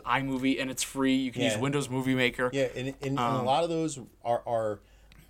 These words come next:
Speaker 2: more than enough powerful to do what we're doing.
Speaker 1: Yeah.
Speaker 2: Uh, I mean, we're not, you know, we're not coming out with the next, uh, you know, X-Men or something.
Speaker 1: Right. And,
Speaker 2: Um,
Speaker 1: and
Speaker 2: it's
Speaker 1: even the, even the green screen kits. I think I got my green screen kit on Amazon for, like, fifty bucks.
Speaker 2: Amazon's your friend. They got,
Speaker 1: You
Speaker 2: you
Speaker 1: know,
Speaker 2: know,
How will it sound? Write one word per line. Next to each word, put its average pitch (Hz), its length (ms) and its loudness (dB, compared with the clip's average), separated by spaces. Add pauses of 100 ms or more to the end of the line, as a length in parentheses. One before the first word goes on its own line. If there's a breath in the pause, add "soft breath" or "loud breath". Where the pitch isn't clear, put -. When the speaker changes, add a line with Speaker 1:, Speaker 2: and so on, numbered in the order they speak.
Speaker 2:
more 131 340 0
than 139 140 2
enough 120 280 -2
powerful 107 520 0
to 104 140 -10
do 107 280 -4
what 98 200 -2
we're 95 300 -4
doing. 90 420 -10
Speaker 1:
Yeah. 101 260 -2
Speaker 2:
Uh, 87 280 -8
I 95 80 -6
mean, 101 300 -6
we're 107 140 -4
not, 104 320 -6
you 104 100 -12
know, 98 100 -8
we're 98 120 -6
not 98 280 -6
coming 98 220 -8
out 92 160 -6
with 87 100 -16
the 92 60 -12
next, 90 420 -10
uh, 87 280 -6
you 95 100 -14
know, 85 160 -10
X-Men 82 420 -8
or 80 60 -12
something. - 400 -12
Speaker 1:
Right. 139 260 10 (120)
And, 92 140 0
Speaker 2:
Um, 85 320 -6
Speaker 1:
and 185 140 4
Speaker 2:
it's - 160 -6
Speaker 1:
even 240 300 2
the, 156 200 -2
even 294 200 -2
the 175 60 2
green 160 320 0
screen 123 240 -2
kits. - 260 0
I 220 80 0
think 339 160 0
I 359 60 2
got 202 140 0
my 180 100 6
green 147 320 0
screen 185 200 2
kit 170 160 4
on 147 140 6
Amazon 151 460 6
for, 151 120 -2
like, 131 160 4
fifty 147 300 2
bucks. - 400 0
Speaker 2:
Amazon's 139 400 0
your 117 60 -6
friend. 95 280 -4
They 101 120 -2
got, 101 180 0
Speaker 1:
You - 220 -20
Speaker 2:
you 147 80 8
Speaker 1:
know, 131 140 6
Speaker 2:
know, 123 60 -4